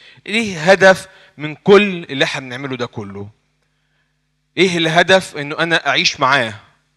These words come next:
إيه الهدف إن أنا أتبعه؟ إيه الهدف زي ما امبارح اتكلمنا والآباء اتكلموا والنهاردة، إيه الهدف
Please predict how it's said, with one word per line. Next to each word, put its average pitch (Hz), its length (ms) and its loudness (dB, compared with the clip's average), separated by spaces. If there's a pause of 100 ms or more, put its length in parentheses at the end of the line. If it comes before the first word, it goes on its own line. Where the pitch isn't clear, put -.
(100)
إيه 165 180 2
الهدف 156 560 2 (340)
إن 135 160 -4
أنا 160 300 -4
أتبعه؟ 131 640 4 (260)
إيه 190 180 2
الهدف 180 420 2
زي 139 140 -6
ما 143 80 -10
امبارح 147 540 2
اتكلمنا 139 540 -6
والآباء 131 360 -6
اتكلموا 135 520 -4
والنهاردة، 131 600 0 (300)
إيه 202 180 0
الهدف 185 540 2